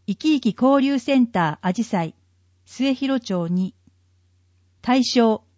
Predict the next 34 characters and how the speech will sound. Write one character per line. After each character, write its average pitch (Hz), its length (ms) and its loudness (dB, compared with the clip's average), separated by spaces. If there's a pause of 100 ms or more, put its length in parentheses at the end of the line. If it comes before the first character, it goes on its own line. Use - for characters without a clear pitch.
(360)
お 247 140 4
お 294 40 4
む 285 120 6
ね 269 120 6
五 220 140 2
十 269 140 0
歳 285 380 0
以 262 40 -2
上 208 240 0
で 165 240 -6 (140)
全 269 260 4
日 202 160 2 (100)
程 196 140 0
参 233 240 2
加 254 140 -2
で 247 100 2
き 240 140 0
る 208 100 2
方。 170 380 -8 (960)
定 262 300 2
員、 202 280 2 (180)
十 254 320 -2
名。 165 340 -4 (500)
定 269 260 2
員 277 100 4
に 277 80 6
な 262 120 4
り 262 120 -2
次 - 120 -12
第 240 140 2
締 170 160 -4
め 175 120 -2
切 170 140 -12
り。 165 160 -12